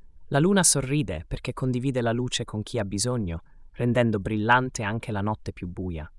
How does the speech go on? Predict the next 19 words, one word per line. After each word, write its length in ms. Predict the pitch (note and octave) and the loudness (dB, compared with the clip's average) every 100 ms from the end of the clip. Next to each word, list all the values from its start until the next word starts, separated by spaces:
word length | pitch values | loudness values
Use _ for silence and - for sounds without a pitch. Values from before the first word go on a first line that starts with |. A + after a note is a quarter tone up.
| - - - - - - - | -20 -18 -18 -18 -20 -20 -8
Luca 340 | - F3+ F3 D#3 | 4 4 6 4
e 60 | |
Marta 440 | B2+ B2+ C3+ - F#2 | 8 6 6 0 -6
capirono 480 | - - D3 B2+ A#2 | -6 -2 0 2 0
che 100 | - | -2
la 80 | A#2+ | -4
felicità 720 | - A#2+ - B2 C#3+ G#2+ - - | -2 -2 -2 0 0 0 -2 -12
è 100 | - | -6
come 220 | - D#3+ | 2 4
la 120 | C#3+ | 4
luce 340 | C3 D3+ - G#2+ | 2 0 -2 -2
della 220 | G2 F#2 | -2 -2
luna. 380 | G#2 F#2 D#2+ - - - - | -2 -4 -6 -10 -20 -16 0
Brilla 280 | F3 F#3+ E3 | 4 6 4
di 100 | D#3+ | 2
più 240 | - C3 | -2 -4
quando 280 | - G2+ F#2 | -4 -6 -6
è 20 | |
condivisa. 640 | - F#2 F2+ E2+ E2 D2 | -6 -6 -6 -6 -6 -8